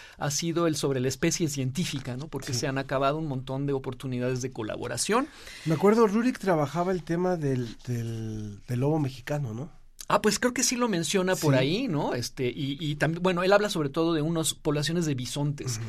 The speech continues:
Speaker 1: que, eh, estaban a ambos lados de la frontera y que para beber se iban pa' un lado y pa' comer se iban pa' el otro, y por supuesto, pues ahora ya quedaron separados en dos poblaciones, una que tiene mucho que beber y otra que tiene mucho que comer, ¿no?
Speaker 2: Sí.
Speaker 1: Y es un problemón.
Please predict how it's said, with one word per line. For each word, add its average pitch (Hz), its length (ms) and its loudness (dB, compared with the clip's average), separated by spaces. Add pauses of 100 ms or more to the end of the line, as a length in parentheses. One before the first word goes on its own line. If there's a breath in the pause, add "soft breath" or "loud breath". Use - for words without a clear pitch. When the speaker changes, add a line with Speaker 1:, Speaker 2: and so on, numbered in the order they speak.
(320 loud breath)
Speaker 1:
que, 135 340 4
eh, - 360 -8
estaban 156 540 -2
a 143 140 -4
ambos 160 240 0
lados 151 220 6
de 147 80 0
la 139 80 2
frontera 160 520 0 (280 loud breath)
y 147 100 -4
que 156 100 -2
para 147 220 4
beber 151 260 4
se 165 120 -2
iban 160 180 0
pa' 165 80 2
un 165 160 4
lado 175 240 4
y 160 40 2
pa' 147 120 -4
comer 143 260 -2
se 151 120 -4
iban 131 160 -2
pa' 147 100 0
el 165 80 4
otro, 175 260 0
y 139 60 -2
por - 140 -10
supuesto, - 480 -8
pues - 180 -10
ahora 110 220 -4
ya 127 140 -8
quedaron 127 340 -6
separados 127 520 -6
en 135 140 -4
dos 139 160 -2
poblaciones, 139 680 -2
una 156 160 -4
que 127 100 -6
tiene 139 200 -4
mucho 143 240 -4
que 131 100 -2
beber 127 280 -4
y - 20 -8
otra 123 160 -6
que 120 80 -4
tiene 123 160 -6
mucho 123 240 -6
que 107 140 -10
comer, - 360 -12
¿no? - 140 -14
Speaker 2:
Sí. - 160 -8 (320 loud breath)
Speaker 1:
Y - 60 -6
es - 180 0
un 147 140 0
problemón. 156 600 0